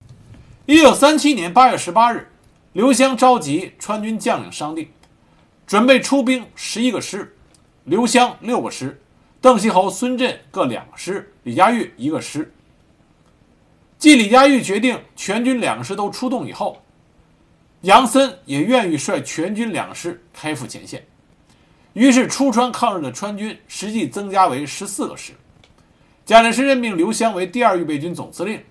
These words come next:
邓锡侯为第一纵队司令，唐世孙为第二纵队司令，由刘湘统一指挥。九月五日，四川省各界抗敌后援会在成都市少城公园，就是现在的人民公园，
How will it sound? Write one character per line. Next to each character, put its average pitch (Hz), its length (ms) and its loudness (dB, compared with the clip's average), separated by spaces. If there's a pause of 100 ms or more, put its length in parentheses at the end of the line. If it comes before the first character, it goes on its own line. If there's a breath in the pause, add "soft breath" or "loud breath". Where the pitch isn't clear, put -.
(240)
邓 214 160 -2
锡 202 100 -4
侯 160 200 2
为 156 140 -4
第 226 240 -4
一 247 80 0
纵 202 240 -4
队 127 140 -6
司 131 160 -8
令， 131 160 -10 (140)
唐 190 200 -8
世 175 80 -8
孙 214 220 -8 (120)
为 139 100 -8
第 247 220 -4
二 220 140 4
纵 120 180 -12
队 98 100 -12
司 - 140 -14
令， 120 140 -14 (140)
由 135 120 -6
刘 151 220 -2
湘 202 300 -6 (100)
统 - 160 -18
一 151 80 -8
指 - 140 -12
挥。 - 220 -20 (1400 soft breath)
九 233 160 4
月 294 120 10
五 131 200 2
日， 185 340 -4 (160)
四 - 260 -2
川 233 220 4
省 131 260 -6 (200)
各 254 260 0
界 165 420 -6
抗 220 320 0
敌 135 140 -4
后 - 220 -8
援 117 120 -10
会 185 220 -12 (420 soft breath)
在 208 220 -4
成 185 340 -8
都 254 160 0
市 - 320 -6 (500)
少 233 340 4
城 143 160 -10
公 180 180 -8
园， 107 300 -6
就 160 120 -6
是 131 60 -6
现 175 340 -6
在 165 200 -2
的 104 100 -10
人 107 140 -14
民 156 160 -14
公 165 120 -14
园， 98 200 -8